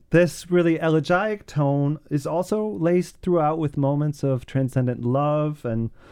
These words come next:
joy and simple human pleasures. Um, what for you is the relationship or relationships between sorrow and joy and loss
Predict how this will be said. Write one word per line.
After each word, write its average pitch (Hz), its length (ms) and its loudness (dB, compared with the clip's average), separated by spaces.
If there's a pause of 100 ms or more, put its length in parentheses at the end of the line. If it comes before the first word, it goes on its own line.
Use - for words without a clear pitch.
(300)
joy 156 500 2
and 123 180 0
simple 147 320 0
human 139 300 2
pleasures. 135 800 -2
Um, 127 440 -4
what 208 300 -4
for 277 140 -2
you 180 440 4
is 175 240 -2
the 165 100 4
relationship 151 680 0
or 127 140 0
relationships 127 840 -2
between 135 500 -2
sorrow 117 600 0 (460)
and 117 220 0
joy 123 640 0
and 107 180 -4
loss 127 560 -6